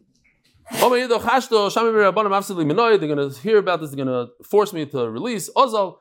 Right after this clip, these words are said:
Aknai Lebrik Hazan. So he went and he gave the slave to the kid. Shokar Vezbri the Rav Lekamid Rav Papa. Shalach Lei Kasher Osa Ken Yasa Loi.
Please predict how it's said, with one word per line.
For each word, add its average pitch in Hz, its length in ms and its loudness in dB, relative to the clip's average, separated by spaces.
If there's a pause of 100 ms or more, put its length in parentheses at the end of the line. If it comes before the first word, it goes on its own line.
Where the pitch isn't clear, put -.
Aknai 220 320 0
Lebrik 143 220 -4
Hazan. 220 340 -2
So 170 120 -6
he 160 80 -4
went 226 280 0
and 170 120 -4
he 151 80 -4
gave 190 240 -6
the 151 80 -6
slave 165 340 -6
to 139 80 -12
the 135 100 -6
kid. 117 260 -12 (460)
Shokar 226 280 0
Vezbri 196 360 -2
the 196 80 -2 (140)
Rav 196 160 0
Lekamid 190 400 -2
Rav 190 160 -2
Papa. 196 500 -2 (380)
Shalach 147 340 0
Lei 190 160 -4
Kasher 143 320 -8
Osa 156 480 -2
Ken 196 140 -4
Yasa 147 340 -4
Loi. 117 440 -4